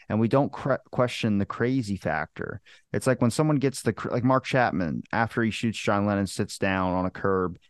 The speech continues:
and starts reading Catcher in the Rye, and then people go, "Well, he's just insane." And people go, "Okay," 'cause you can't explain insanity. Nobody can define a person's insanity. We can say somebody's insane, but you can't really go into the specifics of, like, "Oh, his insanity leads to this, and this is why." That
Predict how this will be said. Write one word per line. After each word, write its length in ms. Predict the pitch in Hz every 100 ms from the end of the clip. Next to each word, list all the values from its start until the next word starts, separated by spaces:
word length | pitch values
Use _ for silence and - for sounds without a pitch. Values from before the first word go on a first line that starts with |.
| -
and 100 | 101
starts 260 | 107 101
reading 460 | 98 101 92 90 90 - _ _ _ _
Catcher 400 | - 101 95 104
in 80 | 95
the 100 | 90
Rye, 640 | 90 127 117 92 90 92 - _ _ _
and 100 | -
then 140 | 107 104
people 200 | 123 101
go, 160 | -
"Well, 120 | 113 120
he's 160 | 127
just 180 | 107 -
insane." 460 | 101 87 160 151 92
And 100 | 92
people 160 | 101
go, 120 | 101
"Okay," 340 | 139 127 113 117
'cause 160 | 135
you 80 | 131
can't 260 | 135 185 170
explain 580 | - - - 165 175 135
insanity. 720 | 104 - 156 127 92 90 73
Nobody 380 | 90 139 151 147
can 200 | - 120
define 640 | 107 - 135 135 120 104 - _ _
a 100 | 110
person's 540 | - 135 131 123 107 95
insanity. 720 | 92 - 147 117 87 58 - -
We 100 | 127
can 160 | 127 113
say 180 | - 147
somebody's 400 | 135 120 104 95
insane, 520 | 92 - 151 165 107
but 160 | 92 104
you 60 |
can't 280 | - 156 101
really 180 | 117 110
go 220 | 110 107
into 240 | 104 -
the 160 | 98 90
specifics 580 | - 104 - 120 104 -
of, 120 | 101
like, 160 | 95 87
"Oh, 120 | 120
his 180 | 131 123
insanity 480 | 104 120 113 107 98
leads 240 | 104 92
to 80 | 98
this, 260 | 101 101
and 80 | 98
this 100 | 95
is 120 | 98
why." 220 | 98 95
That 120 | 95